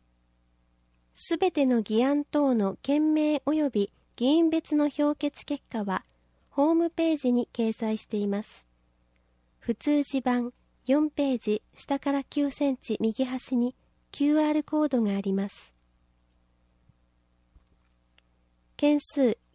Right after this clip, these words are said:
件名、議決結果の順です。令和四年度議案。知事提出の予算案件。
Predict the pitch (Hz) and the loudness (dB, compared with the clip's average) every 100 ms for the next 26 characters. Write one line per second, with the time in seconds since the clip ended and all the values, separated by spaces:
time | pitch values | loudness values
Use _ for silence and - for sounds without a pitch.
0 | - 262 269 269 247 240 - _ _ _ | -2 2 2 2 2 0 -6 _ _ _
1 | - 233 311 - - 294 - - 226 240 | -10 -4 -2 -2 -4 -6 -6 -4 -2 -2
2 | - 208 202 190 214 - - _ _ _ | -2 -4 -4 -6 -8 -12 -20 _ _ _
3 | _ _ _ _ _ _ _ _ _ _ | _ _ _ _ _ _ _ _ _ _
4 | _ - 294 320 262 226 208 233 262 226 | _ -2 2 2 2 0 0 2 0 0
5 | 208 - 202 190 190 _ _ _ _ _ | -4 -4 -2 -2 -4 _ _ _ _ _
6 | _ _ _ _ _ _ _ _ _ _ | _ _ _ _ _ _ _ _ _ _
7 | - 311 277 - 240 262 - - 254 240 | -6 -4 -4 -2 0 -2 -4 -4 -2 0
8 | 226 - 208 208 262 262 254 240 214 - | -2 -4 -6 -4 -4 -2 -2 -4 -6 -6
9 | 175 | -6